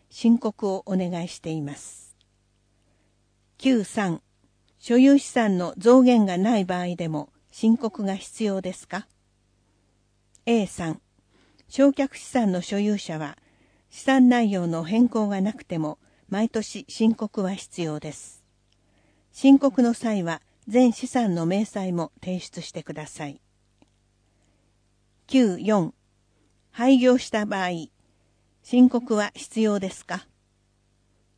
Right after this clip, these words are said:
エー四、廃業した旨の申告が必要です。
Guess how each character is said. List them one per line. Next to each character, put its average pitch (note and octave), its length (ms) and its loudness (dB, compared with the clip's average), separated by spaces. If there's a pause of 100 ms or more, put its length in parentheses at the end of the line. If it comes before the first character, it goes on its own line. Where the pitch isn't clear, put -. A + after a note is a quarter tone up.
(360)
エ A#3 200 2
ー E3+ 80 -2
四、 E3+ 300 -2 (720)
廃 C4 240 4
業 C4 180 6
し - 120 -4
た A#3 120 0
旨 A3 240 2
の G3+ 220 -2
申 A3 260 2
告 G#3+ 320 -4
が F#3 120 -2
必 - 280 -12
要 E3 160 -6
で D#3 140 -12
す。 - 420 -20